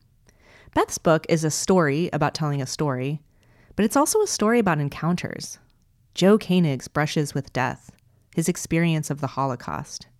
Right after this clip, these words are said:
Beth's meetings with Joe, Beth's repeated encounters with Joe's taped testimony, and finally, my encounter with this work. These encounters are important to draw out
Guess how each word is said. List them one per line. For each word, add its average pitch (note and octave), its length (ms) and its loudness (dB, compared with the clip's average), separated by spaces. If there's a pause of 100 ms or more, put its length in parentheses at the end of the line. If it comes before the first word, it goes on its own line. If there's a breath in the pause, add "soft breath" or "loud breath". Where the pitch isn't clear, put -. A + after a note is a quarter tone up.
(420)
Beth's E3 380 0
meetings D3 380 -2
with C3+ 180 -6
Joe, C#3 380 -2 (720 soft breath)
Beth's F3 340 2
repeated E3+ 400 0
encounters D3+ 680 -4
with B2+ 120 -10
Joe's D3+ 320 0
taped D3+ 300 -6
testimony, - 680 -8 (560 soft breath)
and F3 140 0
finally, A3 560 2 (400 soft breath)
my F3+ 460 2
encounter - 680 -6
with - 140 -6
this - 200 -8
work. - 380 -8 (1120)
These A3 140 0
encounters C4 480 2
are G#3 120 2
important F#3 400 0
to F3 60 -4
draw C3+ 280 0
out - 340 -4